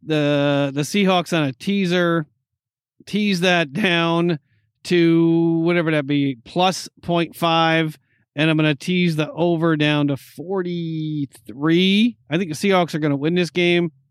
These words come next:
uh, but I don't know if they're gonna win by five and a half in Philly. Seahawks do not have a particularly good track record flying east, especially to the Northeast,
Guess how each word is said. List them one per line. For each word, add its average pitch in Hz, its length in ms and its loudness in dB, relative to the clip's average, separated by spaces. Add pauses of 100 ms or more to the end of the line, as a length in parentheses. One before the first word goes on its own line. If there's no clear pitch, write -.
(260)
uh, 147 80 -2
but 160 120 2
I 170 60 4
don't 233 140 2
know 254 60 0
if 226 40 -2
they're 233 100 -2
gonna 220 140 0
win 214 140 2
by 196 120 0
five 185 240 0
and 185 80 -2
a 175 60 2
half 180 180 0
in 165 200 -2
Philly. 185 440 0 (400)
Seahawks 226 400 0
do 151 100 0
not 165 320 2
have 180 160 2
a 160 60 -8
particularly 156 340 -2
good 151 180 0
track 156 280 -2
record 151 320 -2
flying 165 540 -2
east, 175 320 0
especially 170 420 -2
to 156 100 -2
the 135 80 -2
Northeast, 165 640 0